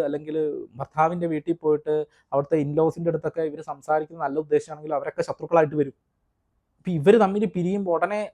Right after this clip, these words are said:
നമ്മൾ ചിന്തിക്കുക എന്താ, "എൻ്റെ മ-, ഭാര്യയുടെ അമ്മ അല്ലെങ്കിൽ ഭർത്താവിൻ്റെ അമ്മ ചെയ്തതിൻ്റെ എന്തോ ഒരു പ്രശ്നമുണ്ട് ഇതിനകത്ത്." ഇത് സത്യത്തിൽ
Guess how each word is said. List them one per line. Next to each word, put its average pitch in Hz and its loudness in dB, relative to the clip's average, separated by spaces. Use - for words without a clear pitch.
നമ്മൾ 165 -8
ചിന്തിക്കുക 160 -8
എന്താ, 135 -10
"എൻ്റെ 120 -2
മ-, 113 -6
ഭാര്യയുടെ 113 -2
അമ്മ 113 -10
അല്ലെങ്കിൽ 120 -12
ഭർത്താവിൻ്റെ 127 -6
അമ്മ 113 -10
ചെയ്തതിൻ്റെ 117 -8
എന്തോ 110 -10
ഒരു 113 -4
പ്രശ്നമുണ്ട് 107 -12
ഇതിനകത്ത്." 90 -16
ഇത് 151 0
സത്യത്തിൽ 220 -4